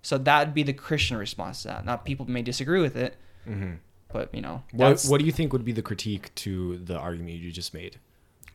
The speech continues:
Speaker 1: What do you mean?
Speaker 2: Y-, you said God has revealed himself. Look,
Speaker 1: Mm-hmm.
Speaker 2: it's in the Scripture.
Speaker 1: Mm-hmm, mm-hmm.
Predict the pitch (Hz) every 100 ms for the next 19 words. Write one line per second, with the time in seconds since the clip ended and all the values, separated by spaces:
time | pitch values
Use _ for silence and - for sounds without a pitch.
0 | _ - 143 143 113 110 117 _ _ _
1 | _ _ _ - 123 113 117 123 123 -
2 | 117 113 110 - - 139 131 127 98 104
3 | 151 135 110 98 95 87 87 - 82 -
4 | - 151 139 107 - 110 104 - 147 135
5 | - 160 139 127 131